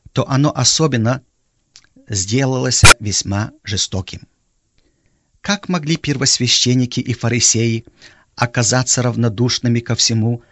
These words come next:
что совершилось во время распятия Мессии Царя их?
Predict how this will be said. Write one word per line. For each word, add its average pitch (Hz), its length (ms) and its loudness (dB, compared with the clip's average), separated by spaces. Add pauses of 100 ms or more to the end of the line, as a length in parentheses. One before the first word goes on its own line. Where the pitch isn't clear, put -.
(160)
что - 220 -4
совершилось 120 760 2
во 117 100 2
время 117 440 2
распятия 113 640 -2
Мессии 107 380 0
Царя 104 340 -2
их? 101 360 -8